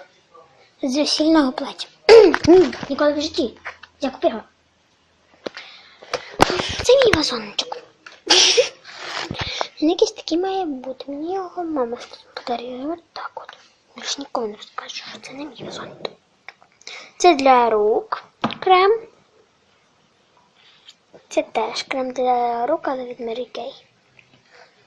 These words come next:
Це мій підвіконник, це вон там за вікном в мене такі.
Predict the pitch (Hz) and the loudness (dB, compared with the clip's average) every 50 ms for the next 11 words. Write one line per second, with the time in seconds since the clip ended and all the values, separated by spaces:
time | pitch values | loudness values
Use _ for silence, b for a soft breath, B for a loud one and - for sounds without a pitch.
0 | _ _ _ _ _ _ - - - - - _ _ _ - - _ _ _ _ | _ _ _ _ _ _ -8 -8 -8 -10 -14 _ _ _ -20 -20 _ _ _ _
1 | _ _ _ - - - - - - - - - - - 285 262 240 240 - 262 | _ _ _ -20 -20 -20 -20 -20 -20 -18 -16 -8 -6 -4 -2 -2 -2 -4 -6 -8
2 | 226 220 240 247 - 359 359 349 - - - - 277 247 254 B B B B B | -6 -6 -4 -2 -2 -2 -2 -2 -4 -8 -8 -8 -8 -8 -8 B B B B B
3 | B B - 254 233 - 247 240 240 233 233 220 233 254 - - 320 339 330 320 | B B -12 -10 -6 -6 -6 -6 -4 -4 -4 -4 -4 -6 -6 -4 -2 0 0 0
4 | 330 320 311 294 285 - - - | 2 2 0 0 -2 -2 0 0